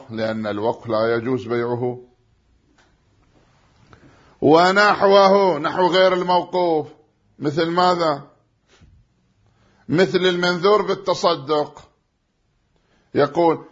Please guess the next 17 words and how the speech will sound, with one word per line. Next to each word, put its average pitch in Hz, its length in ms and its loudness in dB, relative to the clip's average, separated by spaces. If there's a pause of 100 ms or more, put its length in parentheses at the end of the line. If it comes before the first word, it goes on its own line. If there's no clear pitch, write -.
(140)
"بعتك 170 920 0 (1800)
هذه 165 2000 2
الأرض 185 880 2
إن 214 160 2
لم 202 320 2
أنذر 202 560 0
أن 185 200 0
أتصدق 175 760 0
بها"، 147 800 2
لأنه 120 500 -6
إذا 117 200 -4
نذر 120 280 -2
يتصدق 123 580 -4
بها 160 160 0
ما 113 160 -6
يجوز 135 360 -6
له 160 400 0